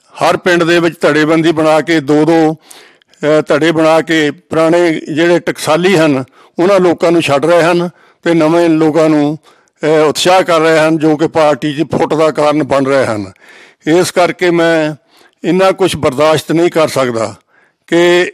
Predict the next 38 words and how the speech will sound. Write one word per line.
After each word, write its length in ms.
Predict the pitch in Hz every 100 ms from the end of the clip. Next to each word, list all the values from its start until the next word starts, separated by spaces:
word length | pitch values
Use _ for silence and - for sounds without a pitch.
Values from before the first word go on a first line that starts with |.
| -
ਇਹਨਾਂ 340 | 165 190 196
ਨੇ 240 | 185 175 175
ਹਰ 360 | 131 131 180
ਬੰਦੇ 320 | 170 170 165
ਨੂੰ 140 | 170 160
ਜਲੀਲ 320 | 156 156 160
ਕਰਨ 260 | 175 160 156
ਦੀ 120 | 156
ਕੋਸ਼ਿਸ਼ 400 | 165 147 143 139
ਕੀਤੀ 360 | 180 170 185
ਹੈ 180 | 180 185 185 _ - - _ 165
ਔਰ 240 | 175 180 - _ _ 135
dictatorship 840 | 127 - 170 170 196 147 170 -
ਇੱਥੇ 320 | 180 - 170 160
ਹਲਕਾ 320 | 156 156 156
ਬੰਗਾ 320 | 151 151 151
ਦੇ 100 | 151
ਵਿੱਚ 160 | 147 131
ਕਰ 200 | 156 147
ਰਹੇ 160 | 160
ਹਨ। 280 | 170 175 175 - - _ _ 147
ਹਾਈ 160 | 175
Command 340 | 170 185 180 170
ਨੂੰ 180 | 180
ਸੱਚ 280 | 165 165 165
ਝੂਠ 240 | 180 151 131
ਦੇ 140 | 170
ਨਾਲ 420 | 156 160 156 151 - _ _ _
ਇਹ 100 | 175
ਪਲੰਦਾ 420 | 165 175 165 165 170
ਬਣਾ 260 | 165 160
ਕੇ 100 | 156
ਦੱਸ 280 | 147 156 -
ਰਹੇ 180 | 160 165
ਹਨ। 240 | 165 165 165 _ _ _
ਇਸ 240 | 208 185 -
ਕਰਕੇ 580 | 196 170 - 175 160 165 _ _ _ _ 135
ਮੈਂ 320 | 151 170